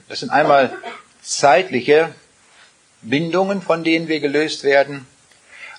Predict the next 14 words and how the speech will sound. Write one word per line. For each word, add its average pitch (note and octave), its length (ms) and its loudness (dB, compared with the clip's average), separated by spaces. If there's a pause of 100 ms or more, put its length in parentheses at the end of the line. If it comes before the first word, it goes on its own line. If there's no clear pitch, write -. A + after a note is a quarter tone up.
Aber C3+ 160 6
das B2+ 260 0
Allergrößte D#3 840 4
und A#2 260 -6
Wichtigste B2+ 460 -2
ist, C#3 340 -2 (320)
dass B2+ 320 0
wir B2 420 2 (480)
ewigkeitlich A2 1200 -2
gelöst G2+ 520 -2
sind E2+ 280 -12 (580)
und F#2 180 -16 (100)
erlöst F#2 560 -4
sind. - 260 -14